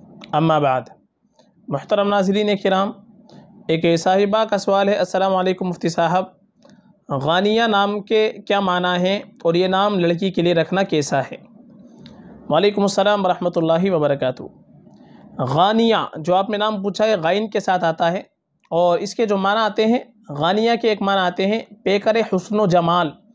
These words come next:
जो ज़ेब व जीनत से बिल्कुल बेनियाज हो, यानी जो बहुत ज़्यादा हसीन व जमील हो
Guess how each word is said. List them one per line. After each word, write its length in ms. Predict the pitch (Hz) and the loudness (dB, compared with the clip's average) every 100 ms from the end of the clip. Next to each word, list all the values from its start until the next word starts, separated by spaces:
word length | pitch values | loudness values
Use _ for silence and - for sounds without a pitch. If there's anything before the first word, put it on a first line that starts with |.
| _ _ _ | _ _ _
जो 140 | 170 185 | 0 2
ज़ेब 300 | 151 202 208 | 4 2 2
व 60 | |
जीनत 320 | 180 185 196 202 | 2 2 2 0
से 160 | 240 | -2
बिल्कुल 360 | 175 180 180 208 | 0 0 0 0
बेनियाज 560 | 151 165 160 160 156 | 2 2 2 2 0
हो, 260 | 135 135 - _ - - | -4 -8 -12 _ -20 -6
यानी 180 | 170 226 | -2 0
जो 100 | 240 | -2
बहुत 280 | 196 214 202 | 0 0 2
ज़्यादा 380 | 220 220 240 - 190 | 2 2 0 -2 -10
हसीन 280 | - 226 233 | -6 -2 -2
व 60 | |
जमील 380 | 165 170 190 208 | 0 0 0 0
हो 260 | 143 - | -4 -10